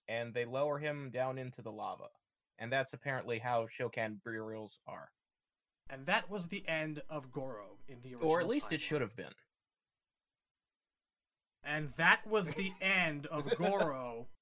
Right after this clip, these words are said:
Speaker 2: God, it really should have been.
Speaker 1: But
Speaker 2: But then
Speaker 1: Deception came along.
Speaker 2: Deception comes along. And then Unchained came along.
Speaker 1: Well, it was, so it was the GameCube version of Deception.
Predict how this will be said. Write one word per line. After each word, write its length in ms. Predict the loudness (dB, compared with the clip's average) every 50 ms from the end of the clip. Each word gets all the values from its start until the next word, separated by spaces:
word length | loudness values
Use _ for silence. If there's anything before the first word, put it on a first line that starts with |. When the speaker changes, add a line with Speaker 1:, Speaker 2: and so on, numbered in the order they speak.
| _ _ _ _ _ -10 -8
Speaker 2:
God, 260 | -8 -8 -8 -8 -8 -10
it 80 | -10 -12
really 180 | -12 -14 -14 -12
should 220 | -10 -10 -10 -10 -10
have 100 | -8 -8
been. 180 | -8 -6 -6 -8 -10 -12 -16 _ _ _ -20 -20 -20 -20 _ _ 12
Speaker 1:
But 160 | 12 12 12 12 4 _ _
Speaker 2:
But 240 | 2 4 4 6 10
then 260 | 12 12 12 12 12
Speaker 1:
Deception 640 | 12 10 8 6 6 6 6 6 4 2 2 0 0 -2 0
came 180 | 2 4 4 6
along. 360 | 6 8 8 8 8 8 6
Speaker 2:
Deception 600 | 4 4 2 0 -2 -2 -4 -2 0 0 0 2
comes 280 | 2 2 2 2 2
along. 560 | 0 0 0 0 0 -2 -2 -4 -4 -4 -4 -6 -6 -10 _ _ _ _ _ _ _ _ _ _ _ _ _ _ _ _ _ _ _ _ _ _ -4
And 240 | 0 2 4 4 4
then 180 | 6 6 6 8 8
Unchained 720 | 6 6 6 4 2 2 2 4 2 2 2 2 0 -2 -4 -6
came 220 | -8 -8 -8 -8
along. 280 | -8 -8 -8 -8 -4 0
Speaker 1:
Well, 260 | 2 4 4 4 2 0 0 0
it 140 | 0 2 2
was, 240 | 2 0 -2 -4 -10
so 260 | -4 0 2 4 4
it 20 |
was 160 | 2 0 -2 -6
the 80 | -2
GameCube 440 | 2 4 4 4 2 -2 -4 -6 -2
version 320 | 0 0 0 0 0 -2
of 120 | -2 -2 -2
Deception. 480 | -6 -4 -2 -2 -2 -2 -6 -12 -16